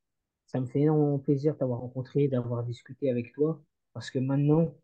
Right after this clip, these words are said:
je sais que j'ai raison de croire que c'est possible. » Et je me, même après cette interview, c'est fort ce qui s'est passé parce que j'ai même coupé complètement les ponts avec des gens avec qui je parlais depuis dix ans. Je me suis dit,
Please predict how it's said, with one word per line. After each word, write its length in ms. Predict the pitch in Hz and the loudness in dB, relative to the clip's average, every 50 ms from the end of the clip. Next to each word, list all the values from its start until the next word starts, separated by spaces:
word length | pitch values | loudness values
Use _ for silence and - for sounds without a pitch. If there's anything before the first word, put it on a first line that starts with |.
| _ _ _ _ _ _ _ _ - | _ _ _ _ _ _ _ _ -14
je 160 | - - 120 | -10 -8 -8
sais 460 | 113 - - - 165 160 147 151 - _ _ _ _ _ _ _ _ _ - | -8 -4 2 6 6 6 6 4 0 _ _ _ _ _ _ _ _ _ -4
que 100 | 135 127 | -2 -2
j'ai 220 | 120 120 127 123 | 0 0 0 0
raison 380 | 113 123 143 147 127 135 143 135 | 2 4 4 4 4 2 0 -2
de 100 | 127 123 | -2 -4
croire 260 | 123 - 135 - - | -4 -4 -6 -6 -6
que 80 | - | -8
c'est 200 | 120 - - 123 | -8 -8 -10 -12
possible. » 440 | - - 117 117 - - 117 110 98 - _ _ _ _ _ _ - | -10 -8 -10 -10 -10 -12 -18 -18 -18 -20 _ _ _ _ _ _ -6
Et 120 | 120 123 | -4 -2
je 100 | 117 123 | -2 -2
me, 260 | 131 131 107 110 113 104 | -2 -2 -2 -4 -2 2
même 240 | 131 170 185 180 170 | 6 8 8 8 8
après 260 | 147 147 - - 185 | 6 6 4 4 2
cette 260 | 175 - 160 147 151 | 2 4 2 0 0
interview, 520 | 151 143 139 - 143 135 131 135 175 214 202 | -4 -8 -6 -4 -4 -2 -2 0 0 0 2
c'est 180 | - - 131 | 2 0 -2
fort 180 | - - 202 - | 0 0 -2 -2
ce 60 | - - | -4 -6
qui 80 | 302 | -12
s'est 200 | - - 135 123 | -10 -10 -10 -8
passé 340 | - 120 127 - - 226 220 | -6 -6 -6 -4 -2 -2 -2
parce 220 | - 147 - - | -2 -4 -8 -6
que 100 | - 135 | -4 -4
j'ai 160 | 127 123 131 139 | -2 0 2 4
même 260 | 151 170 175 175 - - _ _ - | 4 4 4 4 0 -6 _ _ -4
coupé 400 | - 185 175 - 196 185 180 - | -2 -2 2 4 4 4 4 4
complètement 520 | - - 247 240 - 226 220 202 196 190 | 4 4 6 6 6 4 2 2 2 2
les 140 | 190 180 175 | 4 4 2
ponts 260 | - - 147 120 120 - | 2 -2 -10 -12 -10 -2
avec 180 | 135 143 143 139 | 0 2 4 4
des 140 | 143 143 | 4 4
gens 100 | 139 165 | 4 4
avec 140 | 175 165 151 | 4 4 2
qui 100 | - 175 | 2 -2
je 140 | 156 - - | -8 -6 -6
parlais 220 | - 135 135 131 | -6 -4 -4 -4
depuis 180 | 123 - - 127 | -6 -8 -12 -20
dix 320 | 120 127 151 160 143 147 | -18 -16 -14 -8 -4 -2
ans. 180 | 156 180 185 - _ _ _ _ _ _ _ 127 | -2 -2 -2 -4 _ _ _ _ _ _ _ -4
Je 40 | 135 | -4
me 20 | |
suis 200 | - - - 147 | -4 -4 -6 -6
dit, 360 | 131 135 147 170 190 180 185 | -4 0 2 2 2 2 0